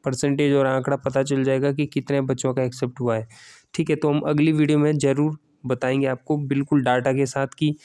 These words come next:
आपका फिजिकल कब तक होने वाला है। हालांकि ये देखा जा रहा है कि फरवरी में चांस है, फरवरी में नोटिस वगैरह आने का आपके आईटीबीपी एनिमल ट्रांसपोर्ट के regarding और टेली कम्युनिकेशन के regarding, ठीक है। तो बाकी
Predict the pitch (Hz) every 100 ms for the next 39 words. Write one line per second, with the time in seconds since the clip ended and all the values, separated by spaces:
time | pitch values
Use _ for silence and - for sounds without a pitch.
0 | - - _ 127 120 151 143 156 123 131
1 | - 147 147 135 - 139 123 131 123 113
2 | 117 120 - - - - - - - 127
3 | 143 156 190 180 156 156 156 160 151 143
4 | 147 147 151 147 139 139 147 147 139 147
5 | 139 127 135 135 143 170 _ - - -
6 | - 135 127 135 139 135 131 127 135 127
7 | 127 131 127 127 127 143 165 _ 147 120
8 | - 127 117 120 123 123 127 120 123 123
9 | 120 120 110 131 117 120 117 113 117 135
10 | 147 - - _ 131 139 143 131 131 131
11 | 123 123 123 117 120 117 113 107 104 107
12 | 110 135 143 165 - - - - - -
13 | - 131 123 127 -